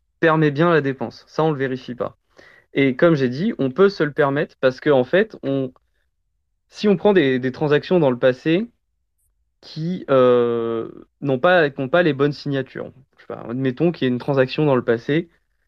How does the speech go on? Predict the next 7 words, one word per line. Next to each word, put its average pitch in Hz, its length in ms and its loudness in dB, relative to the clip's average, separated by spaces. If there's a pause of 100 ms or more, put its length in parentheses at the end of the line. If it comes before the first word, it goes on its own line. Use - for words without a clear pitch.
(300)
qui - 100 -16
n'a 127 140 0
pas 170 140 4
les 139 100 2
bonnes 139 160 2
signatures. 131 580 -8 (1400)
Bien, 139 320 0